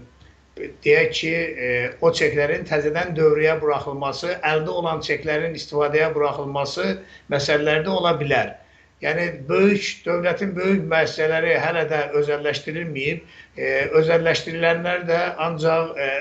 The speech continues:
özlərinə yaxın olan adam, bankları özəlləşdiriblər, bir çox bankı. Orada da özlərinə yaxın olan, ailəyə yaxın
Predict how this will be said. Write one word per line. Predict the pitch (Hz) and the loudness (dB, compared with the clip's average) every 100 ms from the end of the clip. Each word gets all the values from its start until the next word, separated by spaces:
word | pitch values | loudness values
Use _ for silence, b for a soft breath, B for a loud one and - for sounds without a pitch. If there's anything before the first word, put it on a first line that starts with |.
| 147 147 | 4 4
özlərinə | 147 147 151 165 151 | 4 2 2 0 2
yaxın | 151 - 165 | 2 0 -4
olan | 147 147 151 147 | -4 -4 -2 -4
adam, | 143 147 - | -4 -4 0
bankları | 160 151 160 170 175 | 0 2 2 2 2
özəlləşdiriblər, | 143 147 139 135 - 135 135 135 143 | 0 -2 -2 -4 -4 -6 -2 -2 -2
bir | - | -4
çox | 139 127 | -4 -2
bankı. | 127 123 165 185 - B B | -2 0 0 -2 -4 B B
Orada | 143 156 175 175 | 4 4 4 2
da | 170 160 | 2 2
özlərinə | 156 151 156 160 | 0 2 2 2
yaxın | 156 151 160 151 | 4 2 2 0
olan, | 147 151 151 143 | 2 0 0 0
ailəyə | 143 151 156 | 2 2 4
yaxın | 139 - | 2 -2